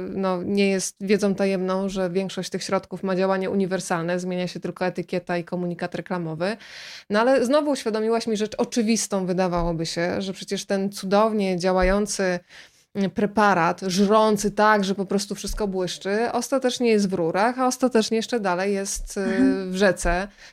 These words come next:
Speaker 1: że te opary wdycham ja i moja rodzina i mój zwierzak. I stwierdziłam, czas wrócić do prostoty.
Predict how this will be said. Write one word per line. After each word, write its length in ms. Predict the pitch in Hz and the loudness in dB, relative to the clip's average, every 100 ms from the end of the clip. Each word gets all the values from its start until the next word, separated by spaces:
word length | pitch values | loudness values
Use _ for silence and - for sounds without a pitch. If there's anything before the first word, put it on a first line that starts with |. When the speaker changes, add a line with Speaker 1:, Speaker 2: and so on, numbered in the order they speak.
| - | -2
Speaker 1:
że 140 | 208 | 0
te 120 | 208 | 2
opary 420 | 208 208 220 254 | 2 4 4 4
wdycham 440 | 202 185 220 202 180 | 2 0 0 -2 0
ja 240 | 185 190 | 2 2
i 80 | 180 | 2
moja 280 | 175 180 180 | 0 0 0
rodzina 540 | 175 170 180 175 170 | 0 -2 -4 -2 -2
i 140 | 165 165 | -4 -4
mój 180 | 175 | -4
zwierzak. 600 | 175 165 160 160 175 226 - - - - - | -4 0 0 2 0 -2 -8 -20 -20 -18 -10
I 60 | |
stwierdziłam, 800 | 202 - 208 185 190 208 226 240 - | -8 -4 -4 -2 0 2 0 -6 -6
czas 360 | - 226 247 - | 0 2 2 -2
wrócić 400 | 185 190 196 214 | -2 0 0 -2
do 160 | 190 202 | -2 -4
prostoty. 640 | 208 202 - - - - | -2 -2 0 -2 -4 -8